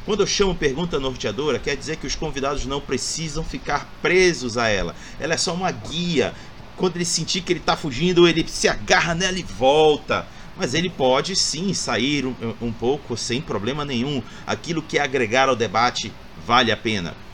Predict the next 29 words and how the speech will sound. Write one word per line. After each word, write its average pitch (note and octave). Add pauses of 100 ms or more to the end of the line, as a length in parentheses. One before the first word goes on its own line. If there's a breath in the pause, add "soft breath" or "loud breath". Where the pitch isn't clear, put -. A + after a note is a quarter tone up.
(280 loud breath)
E G3+
vocês F#3+
aí F3
do D3+
chat - (120)
podem E3+
comentar, C3+
podem D3+
fazer C3+
perguntas, C3+ (300 loud breath)
também C#3
poderão C3
agregar A2
ao C3
debate, A#2+
que -
aí A2+
eu A2
vou A#2
pegar, D3
vou D3
jogar C3+
aqui C#3+
no B2+
meio. D3 (320 loud breath)
Quem E3
pegar, C3
pega B2
primeiro B2